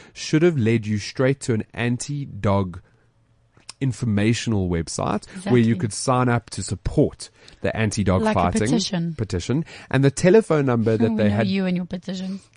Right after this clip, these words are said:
Speaker 1: I, I made one this morning.
Speaker 2: <laughs>
Speaker 1: Um, the, the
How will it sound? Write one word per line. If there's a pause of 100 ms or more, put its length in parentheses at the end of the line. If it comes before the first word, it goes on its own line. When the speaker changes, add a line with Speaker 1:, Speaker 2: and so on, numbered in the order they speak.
(380)
Speaker 1:
I, (100)
I
made
one
this
morning.
Speaker 2:
<laughs>
Speaker 1:
Um, (400)
the,
the